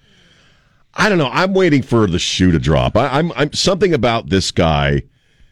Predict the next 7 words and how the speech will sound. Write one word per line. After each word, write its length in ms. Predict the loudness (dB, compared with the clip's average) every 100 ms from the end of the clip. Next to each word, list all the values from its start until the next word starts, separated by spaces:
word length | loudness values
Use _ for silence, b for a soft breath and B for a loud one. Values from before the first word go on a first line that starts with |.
| _ _ _ -2
tells 420 | 0 2 0 0
me 600 | 2 4 2 0 -4 -8 _ -6
that 560 | 0 2 2 2 0 -4 -14
he's 640 | -4 0 2 2 0 -4 -4
set 340 | -2 -2 -2
something 720 | -6 -6 -2 -2 0 0 2
up 400 | 0 -2 -4 -12